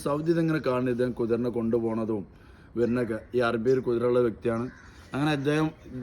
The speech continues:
ഏ, അവിടുന്ന് ഇറങ്ങി വന്നിട്ട് ഇദ്ദേഹത്തിനോട് അറബിയിൽ സംസാരിച്ച് കുതിരയ്ക്ക് ഇന്ന ഇന്ന പ്രശ്നങ്ങൾ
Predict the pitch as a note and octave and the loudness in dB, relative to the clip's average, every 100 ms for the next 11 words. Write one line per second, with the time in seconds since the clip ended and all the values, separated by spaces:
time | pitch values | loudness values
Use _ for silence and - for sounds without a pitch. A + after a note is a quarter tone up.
0 | B2+ B2+ B2 A#2+ C3 C#3+ B2+ B2 C3+ C3 | -4 -2 0 0 0 0 0 0 -2 -2
1 | A#2+ A2 A2+ A2 G#2+ A2+ A2+ A#2 A2+ A2 | -2 -2 -2 -2 -4 -2 -2 -2 -2 -2
2 | G#2+ A#2+ A#2+ G#2+ G2 G#2+ G2+ - F2 - | 0 0 0 -4 -4 -4 -6 -8 -12 -16
3 | - - - A2+ A#2 A#2 B2+ A#2+ A#2+ A2+ | -20 -18 -6 -2 0 0 -2 -4 -4 -4
4 | - F#2+ A2+ | -6 -6 -4